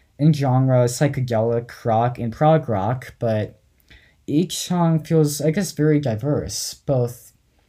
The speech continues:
I think, lyric-wise and, uh, I think in terms of the melodies. There are some very, I think e-, each song offers some really catchy, interesting melodies throughout. M-, I think my favorite this time, though, was definitely Interstellar Overdrive.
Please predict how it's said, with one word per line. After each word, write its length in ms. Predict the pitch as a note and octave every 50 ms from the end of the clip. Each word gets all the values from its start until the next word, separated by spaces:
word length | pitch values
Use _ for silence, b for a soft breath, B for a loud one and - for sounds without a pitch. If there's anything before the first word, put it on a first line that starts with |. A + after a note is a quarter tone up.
| b b b b b b _ _ _ -
I 60 | C#3
think, 380 | D3 - G3+ F#3 F3 - - -
lyric-wise 760 | C3 B2+ B2+ C3 C3 C3 - C#3+ C#3 C#3 C#3 C3+ C#3+ C#3+ -
and, 440 | - C3+ B2+ B2 B2 A#2+ A#2 G#2+ - -
uh, 320 | A#2 A#2+ A#2+ A#2 A2 A2 G#2 G#2+ - _ _ _ _ _ _ _ _ _ _ _ _ _ _ _ _ - - _ -
I 40 | D#3+
think 240 | D3 - G3 F#3 -
in 100 | G3 F3+
terms 300 | - - D#3 D#3 D3 -
of 80 | D3+
the 40 | B2+
melodies. 600 | A#2 A2+ A2+ B2 B2 B2 B2 A2 G#2 G#2+ A2 -
There 140 | - E3+ E3
are 40 | E3+
some 180 | E3 - D#3+
very, 380 | C#3+ C#3 D3+ D#3 D#3+ D3+ - - _ _ _ _ -
I 60 | D#3
think 220 | D#3 - G#3+ G#3 E3
e-, 260 | F#3+ D#3+ D3 C3+ - _ -
each 360 | C#3 D3 D3 - - - A2+
song 420 | - - D3 C#3+ C#3+ C#3+ C#3+ C#3 -
offers 360 | B2 C3+ C#3 C#3 D3 C#3+ C#3+
some 120 | - D3 B2+
really 220 | C#3 D#3+ E3+ E3
catchy, 540 | E3 - D3 C3 B2+ C3 B2+ - - C#3+ B2+
interesting 720 | B2 B2 B2 - C3 B2 B2+ - - B2 A2+ A2 G#2+ G#2+ B B B B B B B B B B B
melodies 520 | - B2+ B2+ B2+ C#3 C3+ B2 A#2+ A2 A2 -
throughout. 440 | - A#2 A#2 A#2 G#2+ F#2+ F2+ F2+ -
M-, 200 | - B2 B2+ - - _ _
I 120 | - D3+
think 180 | D3+ G3 G3 F#3
my 160 | F3+ E3+ D#3+
favorite 380 | D3+ - D#3 D3+ D3+ D3 C#3+ A2
this 180 | A2+ A#2 -
time, 240 | - - C3+ C3 C3
though, 120 | C3+ C3
was 200 | B2+ C3 C3 B2+
definitely 460 | - - C3 B2+ B2+ C#3 C3 C3 B2+ B2
Interstellar 640 | A#2 A2+ - B2 A#2+ - - B2+ A#2+ A2+ G#2+ G2+ G2+
Overdrive. 720 | G2+ G2 G2+ F#2+ - F#2 D2+ D2+ E2+ E2+ F2 F2+ -